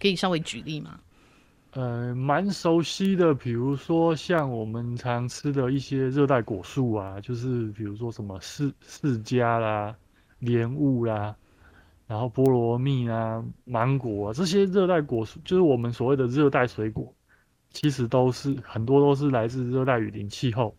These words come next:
Speaker 1: 嗯。
Speaker 2: 那另外比较陌生的，我会特别想要推荐大家去看的植物，像是，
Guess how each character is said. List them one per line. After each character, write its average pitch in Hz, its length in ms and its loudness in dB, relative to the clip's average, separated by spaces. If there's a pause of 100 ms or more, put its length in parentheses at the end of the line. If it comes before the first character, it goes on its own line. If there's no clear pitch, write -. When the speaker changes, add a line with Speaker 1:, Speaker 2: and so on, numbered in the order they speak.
(120)
Speaker 1:
嗯。 180 200 -8 (160)
Speaker 2:
那 202 140 0
另 214 120 2
外 196 120 4
比 135 160 -2
较 160 160 0
陌 170 280 6
生 143 280 2
的， 135 100 2
我 107 240 0 (240)
会 156 240 2
特 143 160 0
别 131 140 4
想 120 160 0
要 123 40 0
推 139 160 2
荐 135 240 2
大 131 80 -2
家 127 140 2
去 131 140 -8
看 127 420 -2
的 101 100 -6
植 98 220 -10
物， 117 160 -4
像 135 240 -4
是， 123 340 0